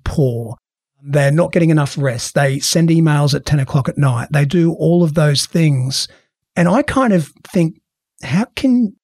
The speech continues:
anyone want to follow you when you are clearly leading yourself so poorly?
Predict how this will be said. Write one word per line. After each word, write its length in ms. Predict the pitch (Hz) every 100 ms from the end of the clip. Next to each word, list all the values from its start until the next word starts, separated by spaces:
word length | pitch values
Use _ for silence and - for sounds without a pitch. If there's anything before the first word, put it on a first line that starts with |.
| -
anyone 720 | 147 208 254 180 107 113 120 -
want 340 | 147 160 156
to 80 | -
follow 360 | - 143 170 208
you 400 | 131 113 117 147
when 220 | 170 156
you 160 | 156 147
are 40 |
clearly 460 | 139 - 170 165 160
leading 320 | 151 147 151
yourself 760 | 139 123 - 143 135 131 - -
so 360 | - - 147 147 135
poorly? 640 | - 139 156 156 110 117